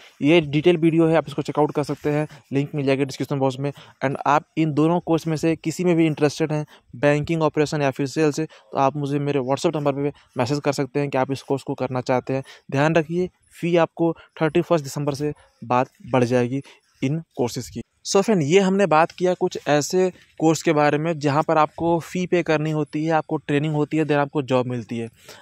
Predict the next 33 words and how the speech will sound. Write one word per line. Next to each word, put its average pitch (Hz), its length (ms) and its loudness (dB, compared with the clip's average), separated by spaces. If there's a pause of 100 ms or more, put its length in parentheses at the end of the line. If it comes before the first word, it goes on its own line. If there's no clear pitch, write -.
(160)
अगर 156 200 0
आप 180 140 2
जॉब 151 220 2
पाना 156 280 2
चाहते 151 320 0
हैं, 151 80 -2
totally 156 380 -4
freely 170 340 -2
जॉब 147 220 2
पाना 131 180 0
चाहते 123 340 -2
हैं, 156 140 -4 (300)
तो 143 60 -2
आपको 143 220 -2
right 151 280 2
now 165 140 2
best 151 180 2
platform 151 400 -2
हो 143 100 -2
सकता 156 280 -2
है 156 200 2
Relevel 151 500 -2
by 156 80 2 (120)
Unacademy। 139 500 -4
यहाँ 139 200 -2
पर 143 140 -2
आपको 135 200 -2 (100)
डिफरेंट 165 360 -2
प्लेटफॉर्म 147 480 -4
पर 147 180 -4 (380)
बिजनेस 139 280 -2
डेवलपमेंट, 143 540 0
बिजनेस 139 300 -4